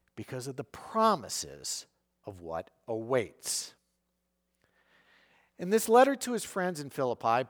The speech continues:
Paul was writing to update them, to thank them, and to encourage them to continue on in the gospel that they had heard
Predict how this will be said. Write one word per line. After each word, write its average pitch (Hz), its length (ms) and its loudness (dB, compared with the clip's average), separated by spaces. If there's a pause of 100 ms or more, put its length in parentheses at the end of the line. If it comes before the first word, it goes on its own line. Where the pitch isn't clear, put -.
Paul 220 720 6
was 160 200 -6
writing 160 640 2
to 120 200 -6
update 160 680 -4
them, 262 320 -4 (880)
to - 80 -8
thank 208 560 0
them, 240 420 -2 (840)
and 156 140 -10
to 170 100 -6
encourage 175 680 -2
them 135 240 0
to - 100 -12
continue 165 880 -6
on 147 480 0
in 151 100 -6
the 147 80 -6
gospel 160 520 0
that 113 160 -4
they 120 120 -2
had 113 120 -4
heard 180 560 -2